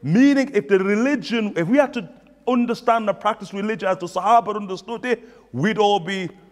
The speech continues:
dancing around Dhul Khuwaisala, some idol, the next land behind it. We would not be doing what we're doing right now. Roughed up, we would not be doing it.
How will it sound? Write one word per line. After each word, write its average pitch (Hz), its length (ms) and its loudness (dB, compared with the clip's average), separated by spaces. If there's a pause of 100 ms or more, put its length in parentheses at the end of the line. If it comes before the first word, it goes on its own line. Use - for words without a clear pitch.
(760)
dancing 190 360 2
around 175 220 4
Dhul 180 180 2
Khuwaisala, 190 640 2
some 170 320 -6
idol, 185 420 4
the 156 60 -4
next 180 280 -4
land 175 220 2
behind 147 240 0
it. 127 120 -12 (300)
We 202 220 2
would 180 260 0
not 220 240 2
be 202 120 -2
doing 202 260 2
what 196 180 4
we're 185 160 0
doing 185 320 -2
right 175 240 2
now. 151 300 0
Roughed 180 320 0
up, 185 220 -2
we 165 160 -4
would 156 160 -2
not 185 240 -2
be 156 120 0
doing 160 340 -2
it. 117 100 -12